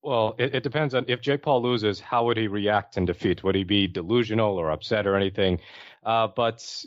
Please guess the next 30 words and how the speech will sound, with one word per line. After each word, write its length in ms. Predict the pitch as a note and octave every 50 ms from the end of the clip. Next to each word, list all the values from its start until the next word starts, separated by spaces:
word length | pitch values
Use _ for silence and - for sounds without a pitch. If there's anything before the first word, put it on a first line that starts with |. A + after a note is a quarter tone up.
| - -
it, 220 | C#3 C#3+ - - _ _ _ - C#3 - - _
you 140 | - C#3 C#3+
look 180 | D3 D#3+ D#3
at 80 | - C#3
Jake 240 | B2+ C#3+ C#3+ C#3+ -
Paul's 240 | D3+ C3+ B2+ A#2+ A2+
progression 680 | - A2 - G#2+ A2+ B2+ B2 - - E2 D#2 E2+ - - _ _ _ _ _ _ _ _ -
in 100 | C3 C3+
terms 240 | - C#3 B2+ A#2+ A2
of 140 | G#2+ F2+ F#2+
opponent 340 | F2+ - B2+ B2+ A#2 G2+ -
quality. 400 | - G2+ E2+ E2 E2 F2+ F#2+ G2+
All 100 | A2+ A2+
right, 160 | G2 F2 -
K 140 | - - C#3+
S 200 | C3+ B2 - -
I. 300 | B2+ B2 A#2+ A2+ G#2+ G2+ - _ _ _ _ _ _ _ -
Um, 520 | - A2+ A2 G#2+ G#2 G#2 G2+ G2 F#2+ F#2+ - _ _ - G#2+ G2+ - -
no, 180 | C#3+ C3 A#2 -
actually, 240 | C#3 E3+ - - F#3
no. 120 | C3+ G2+
Logan 340 | F#2 A2 E3 G3 F#3 D#3+ A2+
Paul 360 | - - D3 D#3 A#2+ F#2 - -
boxed 240 | G#2 G2 F#2 - -
K 140 | - G2+ F#2
S 140 | E2+ - -
I. 120 | E2+ E2
K 160 | - - D3+
S 180 | D#3+ C3+ - C#3
I, 280 | B2 A#2+ A2+ G#2+ F#2